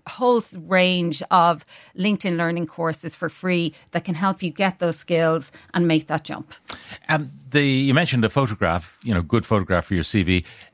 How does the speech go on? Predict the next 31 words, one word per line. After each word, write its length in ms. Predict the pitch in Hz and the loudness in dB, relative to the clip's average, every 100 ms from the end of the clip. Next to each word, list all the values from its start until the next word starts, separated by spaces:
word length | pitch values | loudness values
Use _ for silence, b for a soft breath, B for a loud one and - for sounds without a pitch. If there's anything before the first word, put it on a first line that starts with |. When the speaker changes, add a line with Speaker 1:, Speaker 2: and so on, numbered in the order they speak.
| 107 | -6
Speaker 2:
That 180 | 190 143 | -4 -2
used 360 | 120 185 - | 2 2 2
to 60 | - | -2
be 140 | 98 | 0
a 40 | 90 | 2
no-no. 560 | 107 151 92 64 71 _ | 2 2 0 -4 -12 _
Don't 320 | - 139 139 - | 0 0 -2 -2
put 200 | 117 - | -2 0
your 100 | 98 | 0
photo 320 | 104 87 87 | 2 2 0
on 120 | 85 | 0
your 100 | 85 | -2
C 180 | - 104 | 0 2
V. 320 | 104 85 69 B B B | 4 2 0 B B B
So 180 | - 127 | -2 0
if 220 | 131 131 | 0 -2
you 60 | 135 | 0
say, 200 | 139 147 | 2 0
"Put 220 | - - | 0 -2
your 60 | 139 | 0
photo 340 | 135 127 110 | 2 2 2
on," 160 | 90 90 | 2 0
and 100 | 90 | 2
then 180 | 110 107 | 2 2
someone 280 | 131 113 | 2 2
says, 180 | 107 98 | 0 -2
"Well, 100 | 107 | -2
I 120 | 98 | -4
gotta 260 | 98 117 113 | -4 -4 -2
look 260 | 95 95 87 | -2 -4 -4
like 260 | 80 - | -6 -8